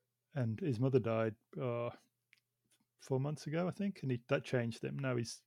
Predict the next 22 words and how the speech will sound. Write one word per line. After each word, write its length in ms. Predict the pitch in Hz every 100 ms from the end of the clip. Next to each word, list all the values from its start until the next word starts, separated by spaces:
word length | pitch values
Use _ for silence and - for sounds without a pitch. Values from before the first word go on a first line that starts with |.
| _ _ _ _ _ _
he 80 | 123
seems 280 | 143 123 139
more 120 | 123
confident 480 | - 123 117 123 175
now 140 | 135 131
she's 260 | - 120
not 140 | 131 127
around, 360 | 117 120 151 -
which 220 | 131 -
is 120 | 113 120
a 40 |
little 240 | 123 117
interesting. 500 | 123 113 117 - 151 - - - - - - - _ -
Yeah. 300 | 139 127 107 - _ - - _ _ _ _ 226
And 200 | 143 127
then 160 | 139 131
if, 200 | - - _ - - _ _ _ _ _ -
and, 200 | 156 127 - _ _ _ -
you 140 | 143
know, 160 | 131 120
if, 160 | 113
if 160 | 240